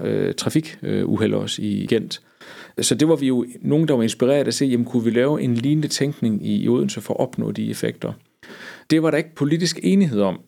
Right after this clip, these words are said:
Venstre og Konservative, de ville ikke være med til at arbejde med en, med en Gent-model. Og så i bestræbelsen på at lave et bredt forlig, så, øh, begyndte vi at kigge efter andre værktøjer, og der bragte Venstre og Konservative på banen, jamen hvad nu, hvis vi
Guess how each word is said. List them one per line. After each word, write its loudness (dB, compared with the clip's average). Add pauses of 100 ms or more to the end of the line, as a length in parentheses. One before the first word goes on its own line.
(100)
Venstre -2
og -4
Konservative, 0
de 0
ville 0
ikke 2 (100)
være -4
med -4
til -6
at -2
arbejde -4
med -4
en, -4
med -2
en -6
Gent-model. -4 (680)
Og 0
så 2
i -4
bestræbelsen -2
på 2
at 2
lave 2
et -8
bredt -2
forlig, 0 (420)
så, 4
øh, 2 (320)
begyndte 2
vi -2
at -2
kigge 0
efter -2
andre 0
værktøjer, -2
og -4
der 4
bragte -2
Venstre -2
og -8
Konservative -2
på 0
banen, -2
jamen 0
hvad 2
nu, 2
hvis -2
vi -2